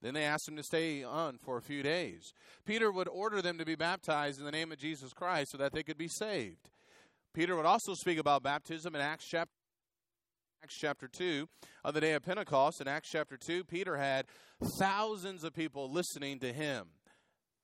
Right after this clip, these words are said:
When the subject of salvation came up, when Peter would begin to preach about salvation,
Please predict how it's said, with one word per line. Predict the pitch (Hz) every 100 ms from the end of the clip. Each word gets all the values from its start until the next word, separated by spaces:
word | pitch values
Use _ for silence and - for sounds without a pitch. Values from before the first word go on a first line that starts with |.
| _ _ _ _ _
When | 147 175
the | 170 156 147
subject | - 208 190 185
of | 180
salvation | - 185 165 175 185 170 147
came | 170 156 160
up, | 165 135
when | 147
Peter | - 202 202
would | 180
begin | 165 175 180
to | 165
preach | - 226 240 -
about | 160 139 135
salvation, | - 131 120 131 127 117